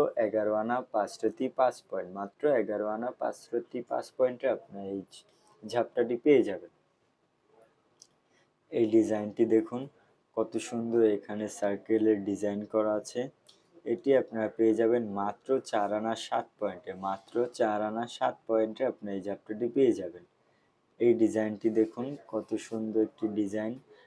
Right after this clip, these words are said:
আমরা প্রথমে যেই ঝাপটাটি দেখেছিলাম দেখুন ঠিক এটার মতোই, কিন্তু এটা একটু বড়। এটা আপনারা পেয়ে যাবেন মাত্র চার আনা পাঁচ রতি তিন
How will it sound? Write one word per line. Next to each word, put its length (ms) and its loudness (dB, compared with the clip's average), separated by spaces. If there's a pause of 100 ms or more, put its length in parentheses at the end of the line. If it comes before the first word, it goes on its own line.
(120)
আমরা 240 -2
প্রথমে 380 2
যেই 300 2
ঝাপটাটি 480 -4
দেখেছিলাম 680 -4
দেখুন 320 -8 (1200)
ঠিক 160 -2 (160)
এটার 340 2
মতোই, 420 0 (260)
কিন্তু 260 -8
এটা 180 4 (200)
একটু 440 2
বড়। 280 4 (640)
এটা 260 0
আপনারা 320 -2
পেয়ে 280 2
যাবেন 280 2
মাত্র 460 -6 (440)
চার 280 0
আনা 260 -4 (120)
পাঁচ 260 0
রতি 300 -4 (120)
তিন 160 2